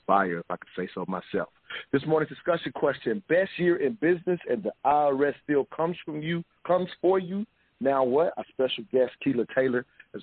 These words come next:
well as Justin Hempstead and Mariko Tippett. And so, uh, we, Keela kinda just mentioned the idea of, you know, asking the right questions, figuring it out. So, you know, someone who is getting into business or even currently in business, um, I'm pretty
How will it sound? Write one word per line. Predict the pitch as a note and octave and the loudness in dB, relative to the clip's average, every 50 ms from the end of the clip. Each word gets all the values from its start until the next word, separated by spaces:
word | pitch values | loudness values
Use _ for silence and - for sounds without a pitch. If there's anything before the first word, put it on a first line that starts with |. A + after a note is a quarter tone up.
| - G2 | -8 -2
well | G#2+ A#2 A#2 A#2 A2+ A2 - - - | 0 2 2 2 0 0 -4 -6 -6
as | G#2 G#2 G2 F#2 - | -4 -4 -4 -4 -2
Justin | G#2+ - - - - _ - | -4 -4 -4 -6 -12 _ -6
Hempstead | A#2 G#2+ G2+ - - A2+ A2 G#2 | -6 -6 -6 -2 0 0 2 0
and | G#2 F#2+ | 0 -2
Mariko | F#2 F2+ G#2+ G#2 - - G2+ F#2 - - | -4 -4 -6 -6 -4 -4 -6 -4 -2 0
Tippett. | C#3 B2+ - - A2+ - _ _ _ _ _ _ _ - | 0 0 0 -2 -8 -8 _ _ _ _ _ _ _ -6
And | - G2+ G3 - | -6 -6 -4 0
so, | - B2+ B2 A#2 A2+ - _ _ _ _ _ - | 2 2 2 2 0 -4 _ _ _ _ _ -8
uh, | - - | -6 -4
we, | - - A#2+ A#2+ A#2+ - A3 A#3 C#4 - _ _ _ _ _ _ _ _ _ _ _ _ _ _ _ _ _ _ _ - - - - | -4 -2 -2 -2 -4 -4 -8 -12 -14 -16 _ _ _ _ _ _ _ _ _ _ _ _ _ _ _ _ _ _ _ -20 -20 -8 -2
Keela | - E3 D#3+ D#3 | 0 2 2 2
kinda | - D3+ D3+ D3 D3 | 2 0 0 0 0
just | C3+ C#3 B2+ B2+ | -2 -6 -6 -4
mentioned | C#3 C#3+ C#3 - B2+ | -4 -4 -4 -4 -4
the | B2+ - A#2+ | -4 0 0
idea | C3 C#3 C3+ C3+ - C3+ C3+ C3+ | 2 2 2 0 0 0 2 2
of, | C3 B2+ A#2 - | 2 2 0 -2
you | - A#2 | -2 0
know, | C#3 A#2 A2+ - - | 0 0 0 0 0
asking | A#2+ B2 D3 - - C#3+ | 0 0 0 0 -2 0
the | C3+ | 2
right | C3 C3 B2+ B2+ A#2+ | 2 2 2 2 0
questions, | - - C#3+ C3 - - - - - | 0 0 -2 -2 -2 -4 -14 -6 -4
figuring | C#3+ C#3 C3 B2 A#2+ | -2 2 2 4 4
it | A#2 A#2+ | 4 4
out. | B2 B2+ C#3 C3 A2+ - _ _ _ _ _ _ - | 4 4 2 2 0 -2 _ _ _ _ _ _ -2
So, | - D3 C#3+ C#3 C#3 C#3 C3+ C3 B2+ _ _ _ | 0 0 2 2 0 0 -2 -4 -6 _ _ _
you | - G3 | -2 0
know, | F3+ C#3 D3+ - | 0 0 0 0
someone | - D3+ D#3 D#3 D#3 D3+ | -2 0 2 2 2 2
who | D3 D#3+ D#3 D#3 D3+ _ _ _ _ _ - | 0 0 -2 -2 -4 _ _ _ _ _ -14
is | - - | -4 0
getting | D#3+ D#3+ D#3+ D#3 | 0 0 0 0
into | D#3+ E3 - - | -2 -2 -4 -4
business | D3 B2+ C#3+ D3+ D#3 D3+ D#3+ D3+ D3+ | -6 -4 -4 -4 -4 -4 -4 -2 0
or | C#3 B2+ A#2+ A#2+ - - | 0 0 0 -2 -4 -8
even | D3 D#3 D#3+ D3+ D3+ - | -6 -4 -2 -2 -2 -2
currently | - F#3+ G#3 G#3+ F3+ D#3 C#3+ C3 C3 | -2 0 0 0 0 0 0 0 0
in | B2 A2+ | 0 0
business, | A2 C3 B2 G#2 - - G2 F2+ _ _ _ _ _ _ _ - | 0 -2 -2 -2 -4 -10 -12 -12 _ _ _ _ _ _ _ -2
um, | G#2 G#2+ G#2 G#2 G#2+ | 0 0 0 0 0
I'm | A#2 A2 - | -2 -2 -2
pretty | - - D3 C#3+ | 0 0 0 0